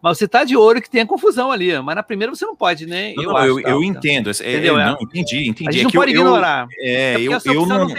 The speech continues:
Speaker 2: não
Speaker 1: nada.
Speaker 2: gosto muito. É, claro, essa, é, o jogo
Speaker 1: É,
Speaker 2: é essa,
Speaker 1: entendeu?
Speaker 2: é
Speaker 1: A
Speaker 2: essa
Speaker 1: parada
Speaker 2: coisa
Speaker 1: é essa.
Speaker 2: legal, né?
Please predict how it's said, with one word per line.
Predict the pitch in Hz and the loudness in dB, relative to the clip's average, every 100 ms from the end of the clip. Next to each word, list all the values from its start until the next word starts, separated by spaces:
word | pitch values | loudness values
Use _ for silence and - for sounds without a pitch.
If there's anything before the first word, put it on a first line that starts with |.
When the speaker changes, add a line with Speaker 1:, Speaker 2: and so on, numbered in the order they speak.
| 160 | -2
Speaker 2:
não | |
Speaker 1:
nada. | 160 | 0
Speaker 2:
gosto | 175 170 170 | 0 0 -6
muito. | 175 - | -8 -6
É, | 143 151 151 - | -4 -2 -4 -6
claro, | - 143 143 92 | -2 0 0 -2
essa, | 98 - | -6 -6
é, | 92 | -4
o | 107 | 0
jogo | 123 160 | 0 2
Speaker 1:
É, | |
Speaker 2:
é | 190 | 0
essa, | - - - | 0 -4 -4
Speaker 1:
entendeu? | - 180 | -6 -8
Speaker 2:
é | 220 | -2
Speaker 1:
A | 127 | 0
Speaker 2:
essa | 131 170 | 2 0
Speaker 1:
parada | |
Speaker 2:
coisa | 185 165 | 0 2
Speaker 1:
é | 160 | 0
essa. | - | 0
Speaker 2:
legal, | 139 139 113 | 0 0 0
né? | 117 | -2